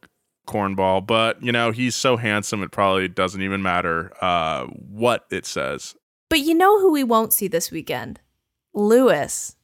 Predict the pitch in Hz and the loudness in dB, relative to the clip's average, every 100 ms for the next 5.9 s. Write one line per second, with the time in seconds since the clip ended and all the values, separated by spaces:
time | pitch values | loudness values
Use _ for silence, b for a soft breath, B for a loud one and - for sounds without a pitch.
0 | - 208 214 202 190 175 208 240 233 226 | -8 -2 -2 2 2 4 4 4 2 2
1 | 220 202 160 82 - - - 196 190 190 | 0 0 -2 -4 -8 -8 -4 -2 2 2
2 | 190 190 196 202 214 202 185 180 165 160 | 2 2 0 2 2 2 2 -2 -4 -2
3 | 147 - 117 - 160 277 190 - 113 104 | -2 0 0 2 2 2 -2 0 0 0
4 | 95 85 73 76 62 359 349 381 330 370 | -4 -6 -8 -8 -6 -2 -2 -2 -4 -4
5 | - 370 339 381 - 392 359 233 | 0 0 0 -2 -4 -6 -2 -2